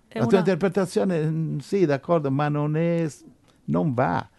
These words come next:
Speaker 2: I fratelli nella chiesa hanno detto che tutti siamo in consiglio, ti sbagli, sei, sei orgoglioso, ti stai settarizzando, vuoi essere il profeta, vuoi essere l'apostolo. Quindi sono passati diversi che erano grandi apostoli, grandi profe-,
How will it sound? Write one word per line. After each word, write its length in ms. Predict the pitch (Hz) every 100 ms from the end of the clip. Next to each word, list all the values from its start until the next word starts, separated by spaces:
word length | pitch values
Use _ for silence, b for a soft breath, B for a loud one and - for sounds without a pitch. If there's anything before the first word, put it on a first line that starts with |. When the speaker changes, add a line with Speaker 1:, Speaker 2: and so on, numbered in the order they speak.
| b b -
Speaker 2:
I 60 |
fratelli 480 | 120 135 135 151 151
nella 240 | 143 143
chiesa 360 | 139 147 180 151
hanno 80 | 117
detto 260 | 147 165
che 260 | - 135 151 151
tutti 280 | - 170 -
siamo 220 | 113 123
in 80 | 135
consiglio, 500 | - - - 214 165 - _ -
ti 100 | 170
sbagli, 520 | - 180 233 113 - B B B B -
sei, 440 | 127 143 147 139
sei 140 | 123 160
orgoglioso, 560 | 170 180 175 202 113
ti 120 | 98 123
stai 180 | - 151
settarizzando, 1000 | 151 - 160 147 139 156 160 98 92 b b b
vuoi 180 | - 123
essere 180 | 147 139
il 60 | 135
profeta, 520 | 143 135 143 160 120
vuoi 160 | 107 120
essere 240 | 131 139
l'apostolo. 600 | 139 135 156 151 - 92
Quindi 200 | 101 117
sono 180 | 104 104
passati 440 | - 87 - 82 82
diversi 500 | 90 - - - - b b b b
che 160 | - 95
erano 260 | 95 90
grandi 300 | 87 92 87
apostoli, 520 | 92 - 95 - 107
grandi 260 | 110 107 107
profe-, 320 | 101 110 123